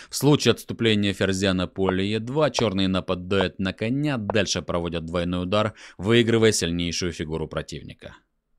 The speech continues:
Ввиду этого в партии югославский гроссмейстер вынужден отдавать качество, но его партия катится под откос. Черный конь продолжает бесноваться. После хода А четыре Каспаров нападает на слона.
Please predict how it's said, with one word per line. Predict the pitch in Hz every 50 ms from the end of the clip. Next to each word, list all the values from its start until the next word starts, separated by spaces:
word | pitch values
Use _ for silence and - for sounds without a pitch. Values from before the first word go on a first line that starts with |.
| _ _
Ввиду | 80 76 73 71 76 113 160 170 170 214 208
этого | 202 - - 165 156 151
в | 135 - -
партии | - 151 139 127 - - 127
югославский | 120 120 110 113 113 - - 110 107 101 - - 104 95
гроссмейстер | 92 95 98 - - 101 98 90 - - 98 95
вынужден | 92 92 95 87 78 78 73 73 80 76
отдавать | 78 80 76 78 87 85 85 87 82 -
качество, | - 92 90 - - 156 - - 147 147 147
но | 147 156 160 147
его | 131 117 107 101 98
партия | - - 127 120 107 107 - 110 104
катится | - - - - - - 76 - - 80
под | - - 78 76
откос. | 78 - - - 80 - - - - - _ - - - - -
Черный | - - 113 110 113 120 120
конь | 123 135 127 120
продолжает | - 113 123 120 127 127 131 113 98 104 107 92 80
бесноваться. | 73 76 87 85 - - 95 92 95 101 107 113 117 - - 120 117
После | - - 98 - - 92 90
хода | - - 104 95 80 82 -
А | - 90 -
четыре | - 95 85 - 87 85 80
Каспаров | - - 92 - - - 98 87 82 80 82 82
нападает | 80 78 - 85 80 80 85 82 82 80 -
на | 90 87 87
слона. | - 98 98 107 110 117 123 123 -